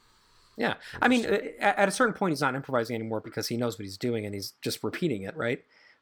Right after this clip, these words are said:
Speaker 1: But it's, but it's the result of an improvisatory experience. And, and I think that's exactly why it's so perfect in the way that it comes out in this movie, is that it feels like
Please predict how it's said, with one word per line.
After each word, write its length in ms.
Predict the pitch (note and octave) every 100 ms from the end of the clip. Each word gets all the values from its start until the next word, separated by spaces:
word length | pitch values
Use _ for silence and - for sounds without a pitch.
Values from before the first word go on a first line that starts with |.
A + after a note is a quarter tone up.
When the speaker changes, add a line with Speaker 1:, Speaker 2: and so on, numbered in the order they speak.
| _
Speaker 1:
But 140 | D3+
it's, 300 | D3 - -
but 180 | - D3
it's 240 | C3+ - -
the 100 | C3
result 400 | A#2+ C3 C#3+ C3+
of 120 | A#2+
an 120 | A2
improvisatory 840 | - A#2+ A#2 - - A#2 G#2+ F#2+ -
experience. 600 | A#2+ - B2+ B2 G#2 -
And, 160 | C#3 -
and 100 | D3
I 120 | D#3+
think 180 | F3 D3
that's 220 | C#3 C3
exactly 440 | G#2 B2+ C3 C#3
why 260 | A#2 A2+ B2
it's 180 | A2+ -
so 480 | - - E3 A#2 -
perfect 460 | - D3+ D3+ B2 - - _ _ -
in 100 | B2
the 80 | B2
way 160 | C3
that 100 | B2+ A2+
it 120 | A2+
comes 160 | A2+
out 140 | A#2+ A#2
in 80 | A2+
this 120 | -
movie, 260 | D#3+ E3+ A2
is 160 | A2
that 160 | B2+ A#2
it 80 | -
feels 420 | - E3 F#3+ D3
like 300 | A#2 G#2+